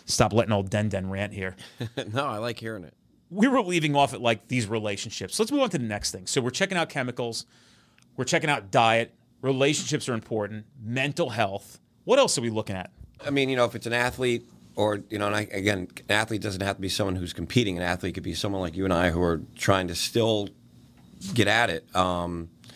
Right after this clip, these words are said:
Speaker 2: now we talk about structure, uh, mobility, symmetry, um, some of the goods and bads as far as their physical assessment, 'cause you can catch a ton of things just on that alone. That could
Speaker 1: Interesting. Like, what, what are some things that you catch that people don't realize?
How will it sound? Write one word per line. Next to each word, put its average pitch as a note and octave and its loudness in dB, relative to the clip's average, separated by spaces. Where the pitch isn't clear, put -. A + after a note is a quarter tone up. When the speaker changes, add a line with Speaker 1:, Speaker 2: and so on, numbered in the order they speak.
Speaker 2:
now G#2+ 4
we A2 2
talk G#2+ 0
about F#2 0
structure, F#2 0
uh, F2 2
mobility, G2 4
symmetry, G#2 -2
um, D#2+ 0
some G2 2
of G2 0
the F#2+ -2
goods F2 -2
and F2 -4
bads G2 0
as F#2 -8
far F#2 2
as F2+ -6
their F#2 2
physical G#2+ -2
assessment, D2+ -8
'cause E2+ -2
you F#2+ 0
can G2 2
catch G2+ 2
a G2 -10
ton G2 -4
of F2 -8
things G2 2
just F#2 -4
on F2 2
that F#2 2
alone. F#2+ -4
That E2+ -2
could E2+ -8
Speaker 1:
Interesting. A2 -8
Like, G#2+ -6
what, G#3 6
what F#3 2
are B3+ 2
some C#4+ 0
things G3 2
that D3 0
you C3+ 0
catch B2+ 2
that D3+ -2
people A2+ 0
don't G2+ -2
realize? F#2 -2